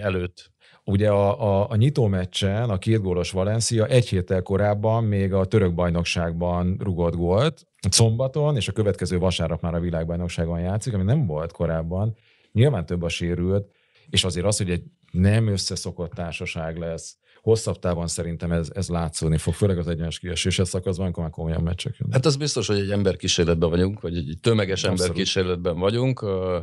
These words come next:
Speaker 1: aminek a, a, az igazi következményeinek a levonásához, vagy megvizsgálásához, vagy áttekintéshez azért még tényleg várni kell pár hetet.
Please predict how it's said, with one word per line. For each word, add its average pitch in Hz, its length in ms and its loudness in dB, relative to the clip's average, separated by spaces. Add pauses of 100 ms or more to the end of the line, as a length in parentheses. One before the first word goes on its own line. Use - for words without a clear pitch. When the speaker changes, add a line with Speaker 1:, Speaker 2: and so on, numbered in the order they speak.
Speaker 1:
aminek 101 500 2
a, 90 120 4
a, 92 580 -2
az 101 120 2
igazi 98 320 2 (120)
következményeinek 101 1300 0
a 92 220 0
levonásához, 92 840 -2
vagy 90 140 -2
megvizsgálásához, 90 960 2
vagy 87 160 -2
áttekintéshez 90 800 -4
azért 90 200 -2
még 87 80 0
tényleg 87 280 -2
várni 85 260 -2
kell - 160 -4
pár - 160 -4
hetet. 95 300 -8